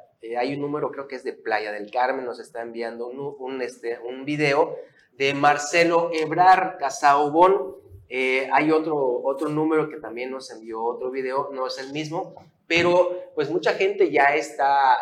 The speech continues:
eh, metiendo este tipo de videos a redes sociales, donde pues habla de que el, es prácticamente la línea que tiene el presidente del país, Andrés Manuel López Obrador. Lo tiene ahí, producción, vamos a verlo para que usted, eh, vea y analice si realmente el canciller es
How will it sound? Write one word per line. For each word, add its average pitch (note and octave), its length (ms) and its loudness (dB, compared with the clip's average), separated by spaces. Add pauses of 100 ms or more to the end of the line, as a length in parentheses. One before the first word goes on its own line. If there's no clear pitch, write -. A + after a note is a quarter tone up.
eh, A2+ 360 -4
metiendo D3 460 -4
este C#3+ 200 -6
tipo C#3 280 -6
de C3 140 0
videos A#2+ 400 -2
a B2+ 60 -4
redes A#2+ 260 -4
sociales, D3+ 720 -2 (320)
donde D#3 480 6
pues - 200 -8
habla B2+ 320 0
de A#2 160 -4
que A2+ 360 -8
el, A2 180 -14 (100)
es B2+ 500 -8
prácticamente B2 540 -2
la A#2 160 0
línea C3+ 480 -4
que A2+ 80 -10
tiene A#2+ 240 -10
el A#2 80 -14
presidente A#2+ 500 -6
del A#2 120 -2
país, A#2+ 280 -4
Andrés A#2+ 300 -6
Manuel B2+ 260 -4
López C3 240 -4
Obrador. D3+ 340 2 (280)
Lo D3+ 100 -4
tiene B3 160 8
ahí, G3+ 180 8
producción, A3+ 400 8
vamos A3 280 2
a D3+ 40 2
verlo F3 560 0
para B2+ 160 2
que D3 60 -6
usted, D3+ 380 -4
eh, B2 400 -2 (120)
vea D3 560 4
y A#2+ 280 -6
analice D3+ 680 0
si C3+ 160 -8
realmente C#3+ 1040 -2
el B2 240 2
canciller C3 840 0
es D3 460 -2